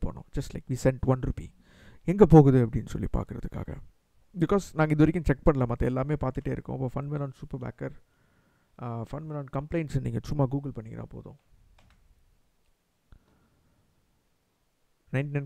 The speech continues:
complaints, consumer complaints dot இன்ல போய் பார்த்தீங்கனாலே அவ்வளோ complaint இருக்கும் ஃபன் மெலான்ல. It will be lots and lots of complaints. We'll come back to that later. First நான் இவங்க, இது, இந்த company, இந்த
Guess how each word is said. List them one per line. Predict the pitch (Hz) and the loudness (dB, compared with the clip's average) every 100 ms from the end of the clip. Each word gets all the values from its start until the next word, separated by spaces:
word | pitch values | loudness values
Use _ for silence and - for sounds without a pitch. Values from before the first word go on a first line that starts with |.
| 139 | -6
complaints, | 123 120 120 117 - 120 120 | -6 -6 -6 -8 -4 -4 -2
consumer | - 165 202 170 143 127 | -2 -2 -2 -2 0 -2
complaints | 131 131 - | 0 0 0
dot | - 120 | -2 -2
இன்ல | 120 123 | -2 -4
போய் | 120 117 113 | -2 -2 -2
பார்த்தீங்கனாலே | 104 - 117 120 110 | -6 -8 -6 -4 -4
அவ்வளோ | 147 - 170 135 | -8 -2 0 0
complaint | 113 120 110 | -4 -6 -4
இருக்கும் | - - - _ _ | -6 -10 -16 _ _
ஃபன் | - - | -10 -8
மெலான்ல. | - - 151 | -10 -12 -14
It | 196 _ _ - - - - _ _ - | -18 _ _ -20 -20 -20 -20 _ _ -12
will | 131 | -6
be | 139 | -2
lots | 127 135 131 - 123 | 0 2 0 -4 -8
and | 120 | -4
lots | 123 - | -4 -4
of | 123 - 123 | -8 -10 -16
complaints. | 135 - 80 - - - _ - | -14 -14 -14 -16 -20 -20 _ -12
We'll | 127 147 | -4 -2
come | 170 | 2
back | 165 - | 0 0
to | - 127 | 0 0
that | - | 0
later. | 110 120 135 135 120 - _ _ _ _ _ | -6 0 0 0 -8 -12 _ _ _ _ _
First | 156 - | -12 -8
நான் | 175 | -4
இவங்க, | 135 127 | -4 -6
இது, | 120 135 - | -6 -6 -4
இந்த | 135 - | -4 -2
company, | 165 180 180 | 0 4 2
இந்த | 175 | 2